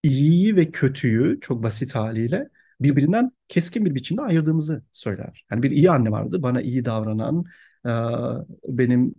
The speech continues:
işte endişelerimi gideren, bir de kötü anne vardır, bana kızan, beni engelleyen, e, bir anne vardır. Ama büyüdükçe şunun farkına varırız ki aslında bu ikisi aynı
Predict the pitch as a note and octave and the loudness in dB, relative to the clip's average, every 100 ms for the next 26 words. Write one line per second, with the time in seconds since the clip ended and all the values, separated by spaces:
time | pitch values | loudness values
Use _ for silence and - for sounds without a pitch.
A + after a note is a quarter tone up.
0 | _ - - - C#3+ B2+ B2+ B2+ B2+ C3 | _ -20 -20 -10 -2 0 0 -2 -4 -2
1 | A#2+ A#2 A#2 A2 G#2+ C#3+ C4 A#3+ A3+ - | 0 0 -2 -4 -4 -2 -2 -2 -4 -2
2 | G#3 G#3 B3 F#3+ A2 G#2+ A2 A#2+ A#2+ B2 | -4 -2 -2 0 0 -4 -6 -8 -6 -6
3 | C3 - _ _ _ _ - A#2+ B2 A#2+ | -6 -10 _ _ _ _ -6 -2 0 0
4 | A#2+ A#2+ A#2+ A#2+ B2 B2 A#2+ A#2+ A#2+ A2+ | 2 2 2 4 4 4 2 2 0 0
5 | A2 B2+ - _ _ _ - B2 A#2+ A2+ | -2 -6 -10 _ _ _ -14 -12 -10 -8
6 | A#2 B2 _ B2 A#2 A2 A2 G#2 F#2+ G#2 | -10 -12 _ 0 2 2 0 -2 -4 -8
7 | G#2+ - _ _ _ _ _ C#3 B2 A2+ | -12 -18 _ _ _ _ _ 0 2 4
8 | C3 C#3 A#3+ - - E3+ F3+ - B2 B2 | 2 2 0 -2 -2 0 0 0 -2 -2
9 | B2+ F3 C#4+ - C3 - C3 C3 A#2+ - | -4 -6 -8 -4 -4 0 -2 -2 -6 -8
10 | - C#3 C#3+ E3+ B2 G#2+ | -8 -4 0 0 0 -2